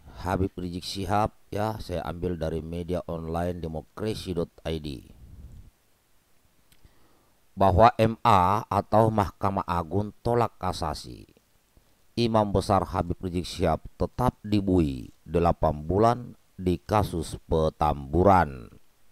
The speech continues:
Demokrasi dot I D.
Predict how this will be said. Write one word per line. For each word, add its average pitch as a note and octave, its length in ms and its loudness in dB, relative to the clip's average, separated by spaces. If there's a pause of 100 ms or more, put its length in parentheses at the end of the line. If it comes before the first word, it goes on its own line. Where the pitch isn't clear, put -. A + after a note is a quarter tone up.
(2000)
Demokrasi C3 720 6
dot B2 240 6
I F#2+ 240 6
D. D2 80 -4